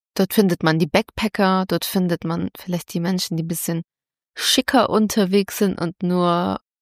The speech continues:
auf einen Kurztrip durch Marrakesch. Man findet Familien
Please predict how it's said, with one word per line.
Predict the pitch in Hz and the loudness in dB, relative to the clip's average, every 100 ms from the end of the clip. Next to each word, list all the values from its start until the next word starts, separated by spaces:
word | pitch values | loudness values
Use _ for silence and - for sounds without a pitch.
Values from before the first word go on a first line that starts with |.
| - | -4
auf | 170 160 | -4 -2
einen | 165 | -4
Kurztrip | - 233 - - - 196 - - | 2 2 2 -6 -2 -2 -2 -2
durch | 175 170 175 - - | 2 2 -2 -8 2
Marrakesch. | 185 214 254 233 - 220 226 - _ _ _ _ _ _ - | 2 4 0 -2 0 0 0 -4 _ _ _ _ _ _ 0
Man | 185 | 2
findet | - 185 175 - | 4 4 4 2
Familien | - 160 180 233 254 247 247 247 | 0 2 4 4 2 2 0 -2